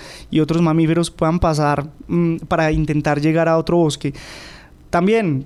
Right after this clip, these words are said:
la conciencia de las personas, ¿cierto? No podemos ofrecerle alimentos a estos animales que están alrededor de nuestra ciudad.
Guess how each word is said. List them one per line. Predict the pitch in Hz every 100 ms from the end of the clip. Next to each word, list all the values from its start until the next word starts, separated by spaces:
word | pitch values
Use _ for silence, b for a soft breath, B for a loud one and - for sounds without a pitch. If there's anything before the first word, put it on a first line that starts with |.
| -
la | 143 160
conciencia | 175 156 170 170 170
de |
las | 190 143
personas, | 147 160 156 131
¿cierto? | 170 165 147
No | 143 139
podemos | 165 175 180
ofrecerle | 151 147 147 143 156 170
alimentos | 160 143 147 170 160 156
a | 156
estos | 143 160
animales | 170 151 139 139
que | -
están | 147 156 147
alrededor | 156 165 143
de | 147
nuestra | 156 - 143
ciudad. | 139 139 165